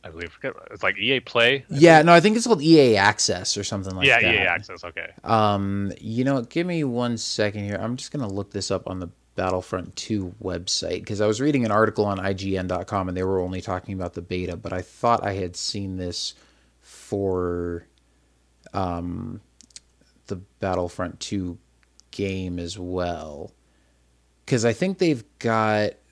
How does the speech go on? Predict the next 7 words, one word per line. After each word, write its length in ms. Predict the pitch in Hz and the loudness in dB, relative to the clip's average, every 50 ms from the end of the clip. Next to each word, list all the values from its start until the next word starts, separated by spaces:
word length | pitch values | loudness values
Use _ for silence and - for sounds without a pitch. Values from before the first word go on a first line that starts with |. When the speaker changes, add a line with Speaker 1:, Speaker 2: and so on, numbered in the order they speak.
| _ _ _ _ - - | _ _ _ _ -10 -4
Speaker 2:
um, 840 | 101 104 101 98 98 98 95 95 95 92 92 90 90 90 90 90 90 - _ _ _ _ _ _ _ _ _ - - _ _ _ _ _ _ _ _ _ _ _ _ _ _ _ _ _ _ _ _ _ _ _ _ _ _ _ _ _ _ _ _ - - | -2 0 0 0 0 -2 -4 -4 -6 -6 -6 -6 -6 -6 -8 -8 -10 -14 _ _ _ _ _ _ _ _ _ -20 -20 _ _ _ _ _ _ _ _ _ _ _ _ _ _ _ _ _ _ _ _ _ _ _ _ _ _ _ _ _ _ _ _ -4 2
oh, 180 | - 127 127 | 6 6 6
yeah, 460 | 117 123 123 131 123 113 104 98 95 95 | 6 6 4 6 6 6 6 6 4 2
it's 120 | 92 - | 0 0
like 160 | 120 110 - - | -2 -2 -2 -2
the 160 | 117 110 110 | -2 2 2
Elite 520 | 107 101 98 104 110 131 135 131 120 - | 2 2 0 0 0 0 0 0 -2 -6